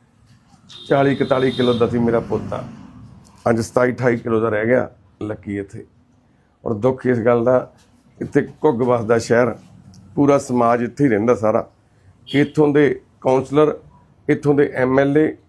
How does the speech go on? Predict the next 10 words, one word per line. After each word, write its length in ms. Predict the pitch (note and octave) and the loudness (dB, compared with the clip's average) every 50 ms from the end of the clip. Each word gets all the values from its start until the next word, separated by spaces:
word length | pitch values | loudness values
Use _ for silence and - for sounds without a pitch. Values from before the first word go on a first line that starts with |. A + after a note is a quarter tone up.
| _ _ _ _ _ _ _ | _ _ _ _ _ _ _
ਜਾਂ 460 | - A2+ G#2 C3 C3+ C3 C#3 D3 D3+ C#3 - - _ _ _ - | -12 -6 -2 0 2 2 4 4 2 0 -2 -6 _ _ _ -10
ਇੱਥੋਂ 220 | - - - C#3 | -10 -6 -4 -2
ਦੇ 200 | C#3 C3 C#3 C#3 - | 0 0 0 -2 -2
ਐਮ 180 | C#3+ C3 C3 B2 | -2 -2 -2 -2
ਪੀ 300 | - - D3 D3 C#3+ - - _ _ _ _ _ _ _ - | 0 2 4 4 4 2 -2 _ _ _ _ _ _ _ -4
ਜਾਂ 200 | A#2 D3 D#3 C#3+ | 0 0 0 0
ਹੋਰ 240 | B2+ C#3 D3 D#3 C3 | 2 0 0 0 0
ਬਹੁਤ 240 | G#2+ B2 D3 D3+ - | 0 -2 -2 -2 -2
ਸਾਰੇ 240 | - C3 G#2+ A2 | -2 -2 -2 -2
ਲੀਡਰ 360 | G#2+ G2 G2+ G2 F#2 F#2 F#2 | -4 -6 -8 -8 -10 -12 -14